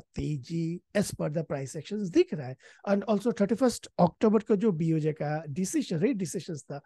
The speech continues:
although they have untouched, kept, uh, unchanged the rate decisions, but जो स्प्रेड है, वो जो स्प्रेड को एक्सटेंड किया from zero to half percent से zero to one percent,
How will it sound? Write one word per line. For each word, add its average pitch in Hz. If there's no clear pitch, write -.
although 214
they 175
have 160
untouched, 160
kept, 208
uh, 170
unchanged 202
the 185
rate 180
decisions, 180
but 190
जो 214
स्प्रेड 170
है, 113
वो 165
जो 143
स्प्रेड 233
को 220
एक्सटेंड 262
किया 135
from 165
zero 175
to 190
half 147
percent 175
से 170
zero 151
to 165
one 226
percent, 127